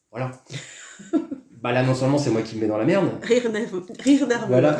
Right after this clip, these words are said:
Speaker 1: non seulement c'est moi qui me mets dans la merde, mais en plus de ça, et encore pire, hein, euh, c'est que, euh, l'enfant va avoir l'image de, « Ah, mais ce que j'ai vécu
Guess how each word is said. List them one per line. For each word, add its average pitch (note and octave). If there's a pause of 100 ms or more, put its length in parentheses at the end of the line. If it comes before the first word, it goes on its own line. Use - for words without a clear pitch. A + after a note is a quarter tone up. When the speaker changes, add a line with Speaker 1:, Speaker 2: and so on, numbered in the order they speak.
(120)
Speaker 1:
non C3+
seulement D3
c'est D3+
moi B2+
qui -
me B2
mets A2+
dans G#2+
la A2
merde, D#3 (280)
mais B2+
en D#3+
plus C3
de A#2+
ça, C#3
et A2
encore G2+
pire, F#3
hein, G#2+ (640)
euh, G2
c'est G2
que, C#3+
euh, G2+
l'enfant G#2
va A2
avoir B2+
l'image B2
de, « D3+
Ah, C#3
mais G#2
ce -
que -
j'ai A#2+
vécu G#2